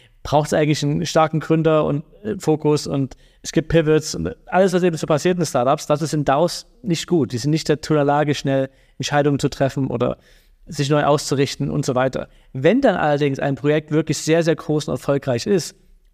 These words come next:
bleiben wir mal kurz bei dem Beispiel Airbnb, dann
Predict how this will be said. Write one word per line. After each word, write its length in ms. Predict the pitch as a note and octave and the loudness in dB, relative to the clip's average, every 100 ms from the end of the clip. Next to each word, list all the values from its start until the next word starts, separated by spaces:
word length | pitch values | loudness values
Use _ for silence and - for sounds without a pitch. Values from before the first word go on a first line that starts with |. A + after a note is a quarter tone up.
| _ | _
bleiben 240 | - C3+ D3+ | 0 2 2
wir 100 | B2+ | 2
mal 120 | A#2+ | 0
kurz 260 | - D#3 | -2 -2
bei 80 | - | 2
dem 160 | C3 B2 | 2 4
Beispiel 460 | B2+ D3 - C3+ | 2 0 0 0
Airbnb, 640 | C3+ C3 B2 A#2 A#2 C#3+ A2+ _ _ _ _ _ _ | 0 0 0 0 2 0 0 _ _ _ _ _ _
dann 380 | D3+ D3 D3 D3 | 0 2 0 -2